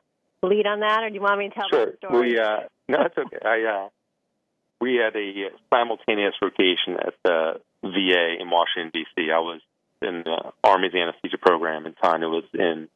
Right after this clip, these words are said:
Speaker 2: Georgetown anesthesia program, and we <clears throat> had a, a, uh, simultaneous rotation at the same hospital.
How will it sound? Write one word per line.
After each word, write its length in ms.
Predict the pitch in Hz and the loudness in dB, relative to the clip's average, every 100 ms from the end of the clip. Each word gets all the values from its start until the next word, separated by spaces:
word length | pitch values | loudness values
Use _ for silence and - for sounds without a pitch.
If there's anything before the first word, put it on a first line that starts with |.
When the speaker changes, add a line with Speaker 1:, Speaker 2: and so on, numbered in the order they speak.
| - | -2
Speaker 2:
Georgetown 580 | 92 87 - 85 80 82 _ _ _ - | 0 0 -2 -2 -2 -8 _ _ _ -2
anesthesia 380 | 98 87 104 85 | -2 -2 -4 -2
program, 520 | - 85 82 80 85 | 2 2 0 -8 -12
and 80 | 85 | -12
we 160 | 82 - _ _ _ | -12 -14 _ _ _
<clears throat> 380 | _ _ _ - | _ _ _ -4
had 300 | 143 110 98 | -2 2 2
a, 100 | 87 - _ | 0 -6 _
a, 320 | 101 87 85 85 - | 2 2 0 -6 -8
uh, 180 | - 104 101 | -6 -6 2
simultaneous 420 | 98 87 - 78 | 2 2 0 0
rotation 480 | - - - - - _ - | -2 0 -2 -4 -12 _ -4
at 100 | - | -4
the 60 | - | 2
same 140 | 92 78 | 2 4
hospital. 480 | 78 - - - | 2 -2 -8 -8